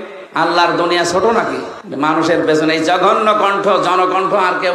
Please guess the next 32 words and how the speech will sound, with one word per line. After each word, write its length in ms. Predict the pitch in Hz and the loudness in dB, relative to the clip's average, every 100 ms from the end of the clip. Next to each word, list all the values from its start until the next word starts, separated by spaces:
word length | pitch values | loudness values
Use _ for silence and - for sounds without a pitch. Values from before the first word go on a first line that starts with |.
| 180 | -2
কিনবেন 320 | 190 180 175 | -4 -2 -2
না 120 | 165 | -2
মুসলমানেরা। 920 | 160 156 160 156 135 - - - - 143 | -2 -2 -2 -2 -4 -6 -8 -14 -10 -2
যদি 220 | 156 170 | 0 0
কেউ 200 | 175 185 | 2 2
দশ 220 | 185 180 | 2 2
টাকা 240 | 185 185 | 0 0
আটটা 300 | 185 190 196 190 | 0 0 -2 -4
দিয়ে 280 | 180 185 202 | -2 -2 -2
কেনে, 480 | 180 185 214 220 208 | 0 0 2 0 2
এই 80 | 190 | 0
টাকাগুলো 560 | 190 175 190 185 196 196 | 2 0 0 0 0 0
মনে 200 | 185 180 | 0 -2
করবেন 300 | 180 175 175 | -4 -4 -4
পানিতে 360 | 165 170 196 202 | -2 -2 -2 0
ফেললাম 400 | 175 202 208 208 | 0 0 0 -2
যখন, 480 | 226 214 226 233 233 - - | -2 0 0 0 -4 -12 -10
বাচ্চাদের 480 | 147 170 170 180 190 190 | -4 -2 -2 0 0 0
টয়লেট 300 | 180 190 196 | 0 0 0
পরিষ্কার 320 | 190 160 - 127 | -2 -4 -4 -8
করবে। 680 | 117 107 - - - - - | -8 -12 -14 -18 -20 -16 -6
এগুলো 180 | 135 160 | -2 2
ভারতের 480 | 151 165 190 190 185 | 2 2 2 2 4
এজেন্ট। 440 | 185 190 185 - - - - - - - | 4 2 0 -2 -6 -10 -14 -16 -18 -14
শেষ 360 | - - 240 240 | -4 2 2 2
করে 220 | 226 233 | 2 4
ফেললে 400 | 180 214 214 208 | 4 2 2 2
প্রতিবেশী 500 | 196 202 208 196 196 | 2 2 2 2 2
নামে 300 | 185 185 180 | 2 2 0
এই 80 | 170 | 0
কলঙ্ক 460 | 160 165 165 160 156 | 0 0 0 0 0
যারা, 280 | 151 143 | 2 0